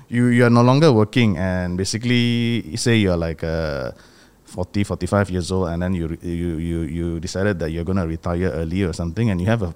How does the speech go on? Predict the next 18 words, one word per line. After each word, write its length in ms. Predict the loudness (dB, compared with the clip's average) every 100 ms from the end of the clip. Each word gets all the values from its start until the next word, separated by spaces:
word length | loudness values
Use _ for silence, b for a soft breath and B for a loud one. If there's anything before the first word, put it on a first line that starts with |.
| -8
a, 40 | -6
a, 380 | -6 -4 -6 -6 -4
a 40 |
very 260 | 0 0 2
good 220 | 0 -2
small 520 | -2 -2 0 0 -2
pool 280 | -4 -2 -2
of 160 | -2
savings, 720 | -8 -8 -6 -4 -2 -2 -6 -16 B B -8
and 160 | -4
you're 80 | -4
bringing 380 | -2 0 2 4
this 180 | 2 -2
into 220 | -4 -4
investment, 640 | -4 -6 -8 -4 -2 -2 -4 B B B B
you 580 | 0 2 2 2 0 2
then 280 | 2 2
really, 420 | 2 2 2 -2